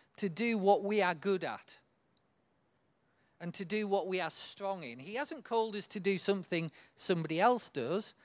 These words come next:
He's called us to do what Faith Life is called to do and what you guys are called to do as part of Faith Life.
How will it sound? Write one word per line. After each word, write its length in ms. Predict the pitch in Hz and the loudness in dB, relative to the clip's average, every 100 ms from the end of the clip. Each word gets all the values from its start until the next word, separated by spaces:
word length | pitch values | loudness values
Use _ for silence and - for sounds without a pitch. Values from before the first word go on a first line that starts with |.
| _ | _
He's 200 | - 180 | -8 -6
called 300 | - 214 202 | 0 2 2
us 100 | 190 - | -2 -6
to 100 | 185 | -4
do 360 | 160 156 160 160 | -2 0 -2 0
what 240 | 156 - | 0 0
Faith 320 | - 151 131 | -6 -4 -2
Life 340 | 160 170 127 - | 0 0 0 -6
is 140 | 131 - | -14 -4
called 260 | 127 107 | -2 -2
to 100 | - | -8
do 240 | 120 110 113 _ - | -10 -10 -10 _ -8
and 120 | 143 147 | -4 0
what 180 | 151 | 0
you 180 | 170 226 | 2 0
guys 400 | 165 139 147 143 | 2 2 2 -2
are 80 | 156 | -8
called 260 | - 147 123 | -6 -6 -6
to 80 | 131 | -10
do 160 | 127 | -8
as 120 | 131 | -8
part 240 | - 131 120 | -6 -4 -4
of 60 | |
Faith 260 | - 127 - | -8 -10 -4
Life. 280 | 165 101 | -4 -4